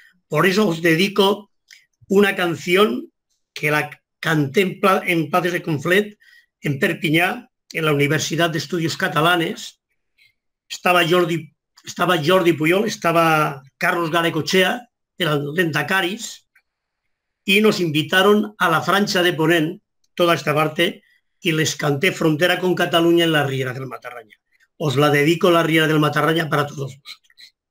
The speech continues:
Riera del Matarraña, pueblos sencillos que viven sus gentes. Olivos, almendros, frutales, ganadería y el turismo rural. Son sus pilares de su economía fundamental.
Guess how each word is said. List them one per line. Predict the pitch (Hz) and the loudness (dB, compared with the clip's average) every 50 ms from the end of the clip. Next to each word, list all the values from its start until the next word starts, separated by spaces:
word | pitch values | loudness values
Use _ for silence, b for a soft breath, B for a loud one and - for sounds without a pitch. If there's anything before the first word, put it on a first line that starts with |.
| _ _ _ _ _ _ _ _ _ _ _ _ _ b b b b b b b b b _ | _ _ _ _ _ _ _ _ _ _ _ _ _ b b b b b b b b b _
Riera | - 147 147 160 175 190 190 196 196 | -6 -2 0 2 4 4 4 2 2
del | 190 190 185 | 2 2 2
Matarraña, | 185 180 180 - 190 175 175 180 190 196 202 196 190 - | 2 2 0 0 0 2 2 2 2 2 2 0 -2 -2
pueblos | - 185 175 170 175 175 - | -2 0 2 2 2 0 0
sencillos | - 165 156 143 143 - 185 165 160 175 175 175 - - | 0 -2 -2 -2 -2 -4 -2 0 0 0 0 -2 -6 -8
que | - 175 165 | -4 0 0
viven | 151 165 160 170 160 147 | 2 2 2 0 -2 -2
sus | 147 - 175 139 113 | -4 -6 -8 -8 -8
gentes. | - - 165 139 117 - - 139 - - - 135 - _ _ _ _ _ _ _ _ _ B B B B B B B B B B B _ _ _ _ _ _ - | -6 -6 -6 -6 -6 -6 -8 -10 -12 -12 -16 -20 -20 _ _ _ _ _ _ _ _ _ B B B B B B B B B B B _ _ _ _ _ _ -2
Olivos, | 165 165 165 175 202 214 208 233 214 208 | 2 4 4 4 4 4 2 2 2 2
almendros, | 214 196 196 196 185 185 185 185 165 175 165 - | 2 2 2 4 4 2 2 2 0 0 -2 -2
frutales, | - - 156 139 139 - 180 175 180 185 190 196 202 - - - _ | -4 -6 -6 -4 0 0 0 0 0 0 -4 -6 -8 -10 -14 -16 _
ganadería | - 175 156 143 160 160 156 156 151 139 151 151 151 170 175 180 180 | -10 -6 -4 -2 0 0 0 0 2 2 2 2 2 2 2 2 2
y | 165 165 | 2 0
el | 160 147 147 | 0 -2 -2
turismo | - 156 143 139 139 120 123 135 123 117 | -4 -4 -2 -2 -4 -4 -4 -6 -6 -6
rural. | 120 117 107 107 104 - _ _ _ _ _ _ _ _ _ _ _ _ _ _ _ | -8 -10 -12 -14 -16 -20 _ _ _ _ _ _ _ _ _ _ _ _ _ _ _
Son | - - - - 185 196 208 202 | -10 -6 -2 0 2 4 4 4
sus | 202 - 190 170 - - | 2 0 -4 -4 -6 -4
pilares | - 175 160 151 160 170 180 196 202 208 208 208 - - _ _ _ _ _ | -4 0 2 2 2 2 0 0 -2 -4 -4 -8 -12 -16 _ _ _ _ _
de | - 151 135 143 | -8 -4 -4 -4
su | 139 143 147 139 | -2 -2 0 0
economía | 135 139 147 156 147 135 135 147 147 156 151 | 0 0 -2 -2 0 0 0 0 0 0 -2
fundamental. | 151 151 156 151 139 131 131 127 123 120 113 110 _ | -2 -2 -2 -2 -2 -2 -4 -6 -8 -10 -14 -16 _